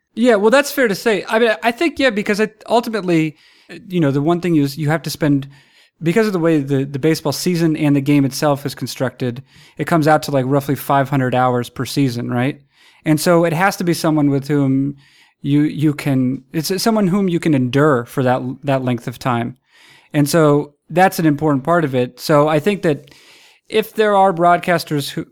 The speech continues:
and this is sort of a, th-, a hypothetical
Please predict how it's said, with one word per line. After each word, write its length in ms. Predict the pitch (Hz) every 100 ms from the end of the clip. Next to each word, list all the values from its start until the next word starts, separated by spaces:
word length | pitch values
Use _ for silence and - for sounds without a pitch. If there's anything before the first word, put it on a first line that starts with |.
| _ -
and 260 | 180 180 185
this 160 | 175
is 120 | 170
sort 180 | - 185
of 100 | 143
a, 60 | 135
th-, 240 | - 139
a 140 | 156 135
hypothetical 760 | 156 139 - 131 127 139 127